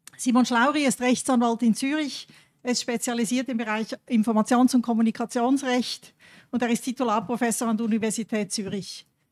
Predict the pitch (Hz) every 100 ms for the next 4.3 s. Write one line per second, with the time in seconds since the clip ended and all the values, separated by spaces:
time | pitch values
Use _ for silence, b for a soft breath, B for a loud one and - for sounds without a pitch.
0 | _ _ 233 240 226 285 359 - 330 349
1 | - 262 226 262 254 277 - 302 294 262
2 | 247 220 - 240 226 240 269 269 240 262
3 | 254 254 254 247 233 240 226 - 254 277
4 | 220 339